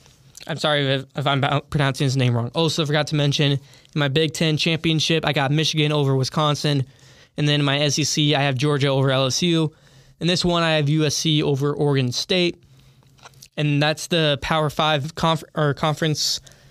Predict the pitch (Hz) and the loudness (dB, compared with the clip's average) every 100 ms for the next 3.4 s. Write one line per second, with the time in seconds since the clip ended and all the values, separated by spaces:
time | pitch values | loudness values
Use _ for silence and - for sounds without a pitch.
0 | - _ 160 165 165 175 165 151 - 160 | -20 _ -2 0 0 0 0 0 0 0
1 | 139 - - 196 208 - 185 185 165 - | 0 -2 -2 0 -2 -4 -2 0 0 -2
2 | 151 131 - 135 127 147 127 143 131 135 | 0 0 -2 -2 -2 -4 -2 -2 0 0
3 | 123 117 - | 0 -2 -2